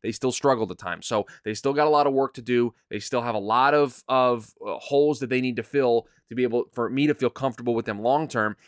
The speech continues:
They're in a division that could potentially become open, um, here pretty soon. Um, the Rams are on, are, are trending downwards. Uh, Seattle, who knows?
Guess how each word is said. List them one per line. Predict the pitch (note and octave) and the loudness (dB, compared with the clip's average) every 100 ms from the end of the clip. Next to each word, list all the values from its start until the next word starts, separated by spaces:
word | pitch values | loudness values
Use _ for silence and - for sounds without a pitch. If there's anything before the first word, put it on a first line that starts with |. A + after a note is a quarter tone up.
| _ | _
They're | - A2+ | 0 2
in | D3+ | 2
a | |
division | F3 D3+ C#3+ D#3+ F3 | 2 2 2 2 0
that | C3+ - | -4 -2
could | - D#3+ | 0 0
potentially | E3 - F3 E3 E3+ | 0 -2 -2 0 -2
become | E3+ E3 F3 F3 | -2 -2 -4 0
open, | D#3 F3 F#3+ F#3+ F#3+ _ _ _ _ D3 | 2 4 2 0 -4 _ _ _ _ 0
um, | E3 E3 | 0 2
here | E3+ E3 | 0 2
pretty | F3 F3 | 0 0
soon. | - F#3 G3+ G#3+ - _ _ _ | 0 0 0 -2 -8 _ _ _
Um, | B2 B2+ | 0 0
the | A#2+ | 2
Rams | G#2+ C3+ E3+ D#3+ | 2 4 4 4
are | F3 | 4
on, | E3+ D#3+ | 4 2
are, | D3 C#3 | 0 2
are | C#3+ | 0
trending | - D#3 D3+ C#3+ | 0 -2 0 0
downwards. | D3+ D#3 D3+ D#3 D3 - _ _ - | 2 2 2 0 -2 -12 _ _ -4
Uh, | G2 G#2+ | -2 -2
Seattle, | - C#3 C3+ C#3 D#3 D#3 | -2 0 2 4 6 4
who | C#3+ D#3+ D#3+ | 2 -4 0
knows? | D3+ D3+ D3+ D3+ - | 4 4 4 2 -4